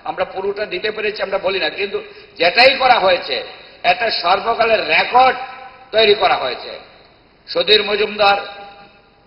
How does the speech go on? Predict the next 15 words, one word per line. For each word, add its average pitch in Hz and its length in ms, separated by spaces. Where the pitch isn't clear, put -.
যখন 185 280
মুখ্যমন্ত্রী 196 520
ছিলেন 170 340
তখন 180 340
কিন্তু 202 180
কর্মচারীদের 185 680
বেতনের 175 460
জায়গাটা 160 380
একটু 156 200
সুন্দরভাবে 151 540
উনি 131 120
দেখেছিলেন। 107 480
এই 196 180
কথাটা 214 320
আমি 202 220